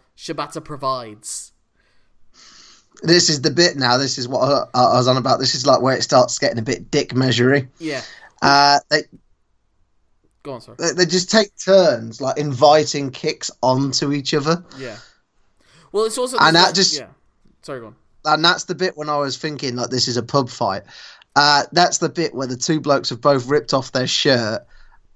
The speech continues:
Speaker 2: uh, and are both, like, just going, "Come on, then!"
Speaker 1: Yeah.
Speaker 2: But, and the other bloke actually is, so they have to sort of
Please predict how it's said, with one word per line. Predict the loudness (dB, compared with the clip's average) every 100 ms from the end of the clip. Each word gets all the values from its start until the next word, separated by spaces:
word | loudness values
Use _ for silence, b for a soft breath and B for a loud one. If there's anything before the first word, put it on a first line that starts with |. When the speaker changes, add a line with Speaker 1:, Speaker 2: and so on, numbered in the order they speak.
| 0
Speaker 2:
uh, | 4 4 4
and | 2 2
are |
both, | 2 2 2 0 -2
like, | -2 -2
just | -4 0
going, | 2 2 -2 B B
"Come | 2 6 6 6
on, | 6 6 4
then!" | 4 2 2 -4
Speaker 1:
Yeah. | -12 -14 -14 _
Speaker 2:
But, | -2 0 0
and | -4 -8
the | -4
other | -4
bloke | 0 0 0
actually | -4 -4 -6 -4
is, | -4 -4 -6 -8 -10 -10
so | -6 0
they | 2
have | 4 2 0
to | -6
sort | -4 -4 -6
of | -12